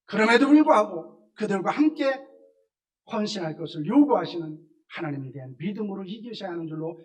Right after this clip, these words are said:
믿으시기를 바랍니다. 여러분, 우리도 사람들을 포기하지 않아야 되는 것.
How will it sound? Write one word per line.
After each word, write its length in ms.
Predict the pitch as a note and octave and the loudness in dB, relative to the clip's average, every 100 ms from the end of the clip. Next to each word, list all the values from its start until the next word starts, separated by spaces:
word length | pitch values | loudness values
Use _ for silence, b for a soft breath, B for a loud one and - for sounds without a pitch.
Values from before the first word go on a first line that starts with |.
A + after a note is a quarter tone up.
| - | -8
믿으시기를 560 | D3+ D3 D3+ C#3+ C3+ | -4 -4 -6 -8 -10
바랍니다. 680 | - C#3+ C3+ B2 C3+ D3 _ _ _ _ _ _ _ _ - | -8 -6 -6 -10 -16 -20 _ _ _ _ _ _ _ _ -20
여러분, 260 | - - _ _ _ _ _ _ _ _ _ _ _ _ _ _ _ _ _ _ _ _ _ _ _ _ _ _ | -20 -20 _ _ _ _ _ _ _ _ _ _ _ _ _ _ _ _ _ _ _ _ _ _ _ _ _ _
우리도 240 | F#3 A#3 B3 | -4 -4 -4
사람들을 580 | - C#4 B3+ A#3+ G#3 | -10 -10 -10 -10 -12
포기하지 380 | - C#4+ C4 G#3 | -12 -12 -12 -12
않아야 280 | F#3 F#3 F3+ | -14 -14 -16
되는 240 | F3 E3+ | -16 -16
것. 160 | F3 | -18